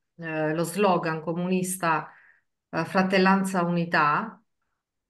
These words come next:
ha paralizzato la, la, la prudenza,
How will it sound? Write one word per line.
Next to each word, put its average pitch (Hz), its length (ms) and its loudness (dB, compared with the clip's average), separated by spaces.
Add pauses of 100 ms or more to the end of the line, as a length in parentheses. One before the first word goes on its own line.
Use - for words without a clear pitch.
(2000)
ha 196 180 0
paralizzato 208 1300 2 (300)
la, 170 720 0
la, 160 320 -2
la 165 200 -2
prudenza, 170 1040 -4